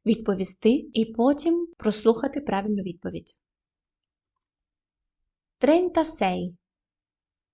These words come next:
Leggi il numero in italiano. Quarantacinque.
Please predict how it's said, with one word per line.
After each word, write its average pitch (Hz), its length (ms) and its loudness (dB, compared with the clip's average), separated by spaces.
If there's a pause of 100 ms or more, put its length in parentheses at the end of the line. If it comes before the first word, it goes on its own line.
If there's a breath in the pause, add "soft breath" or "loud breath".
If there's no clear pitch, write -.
(460)
Leggi 226 580 4
il 214 160 2
numero 240 400 2
in 226 160 0
italiano. 214 880 -2 (2750)
Quarantacinque. 226 1400 2